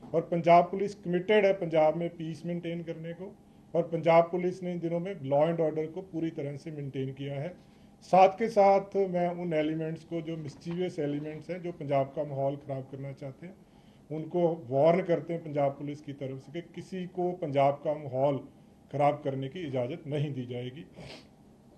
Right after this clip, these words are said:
Special operational inputs हमारे पास थे, जिसमें पंजाब पुलिस और पंजाब पुलिस के जो इंटेलिजेंस wing है उनके पास थे कि अमृतपाल सिंह रोडे village में present है। सुबह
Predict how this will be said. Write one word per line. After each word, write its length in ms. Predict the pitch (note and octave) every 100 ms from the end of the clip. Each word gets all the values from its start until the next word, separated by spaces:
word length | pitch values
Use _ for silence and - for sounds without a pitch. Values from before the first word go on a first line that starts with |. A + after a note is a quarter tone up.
| - - - - _ - _
Special 760 | - - F3 F#3+ F#3+ G#3 G#3 G3+ F#3+
operational 600 | - E3 E3+ - F#3+ E3+
inputs 440 | D#3+ D#3 E3+ E3 D#3+
हमारे 260 | D3+ D3+
पास 360 | D#3 D3 C#3 C3+ D#3+
थे, 100 | F#3+
जिसमें 340 | E3 - D3+
पंजाब 380 | D3 C3+ C3 C#3
पुलिस 440 | C#3+ C#3+ D3+ D3
और 140 | C#3+ C#3
पंजाब 380 | C#3+ C#3 C3+
पुलिस 300 | C3+ C#3+ C#3+
के 160 | - C#3
जो 100 | C#3+
इंटेलिजेंस 640 | C3+ C3 B2+ C3 C3+ C#3 -
wing 180 | C3 D3
है 60 |
उनके 240 | C#3+ C3 C#3+
पास 300 | C#3+ C3+ -
थे 60 | D3 E3 - - - - -
कि 80 | D#3+
अमृतपाल 680 | D#3 D#3 E3+ - E3 E3
सिंह 340 | E3+ F3 F3+ D#3+
रोडे 380 | C#3+ C#3 E3 E3 D#3+
village 280 | C#3 C#3+ C#3+
में 160 | C#3+ D3
present 460 | C3 B2+ C3 C#3 D3+
है। 140 | E3+ - - - - _ - - -
सुबह 520 | D#3+ F#3 G3 F3+